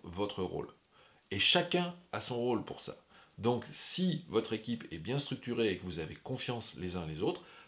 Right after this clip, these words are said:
pensez à vous économiser. Pensez à déléguer, euh, c'est des choses toutes bêtes. Par exemple, euh, acheminer le film jusqu'au point du drop-off. Bah, vous n'êtes pas nécessairement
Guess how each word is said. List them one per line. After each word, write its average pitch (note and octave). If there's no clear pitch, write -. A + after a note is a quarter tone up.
pensez C#3+
à A2+
vous G#2
économiser. D#2
Pensez A#2
à A2+
déléguer, G#2
euh, G2
c'est -
des A2
choses C3
toutes D3+
bêtes. D3
Par -
exemple, G#2+
euh, F2
acheminer A#2+
le A2
film C3
jusqu'au A2
point C3+
du G2+
drop-off. G#2
Bah, -
vous D#2
n'êtes D#2
pas G2+
nécessairement G2+